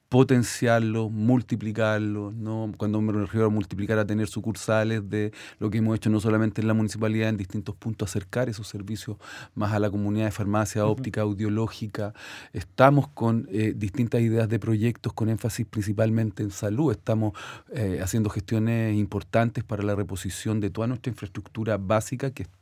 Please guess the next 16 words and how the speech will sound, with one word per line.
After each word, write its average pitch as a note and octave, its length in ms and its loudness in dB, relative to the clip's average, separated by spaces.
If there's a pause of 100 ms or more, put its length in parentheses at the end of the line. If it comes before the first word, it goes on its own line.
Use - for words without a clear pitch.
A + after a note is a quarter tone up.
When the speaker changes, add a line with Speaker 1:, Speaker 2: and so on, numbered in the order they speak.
Speaker 1:
que A2+ 140 0
es A2 60 0
añosa, A#2+ 480 0
que G2 160 -8
es G#2 40 -2
antigua, A#2+ 580 -2 (420)
¿no? A#2 440 -2
Eh, F#2 480 -2
estamos A2+ 460 0 (100)
con, A#2 360 0
eh, G2+ 280 -2
proyectos G#2+ 440 -2
importantes A2+ 640 0
para G#2 240 -2
la G#2+ 80 0
modernización G#2 880 0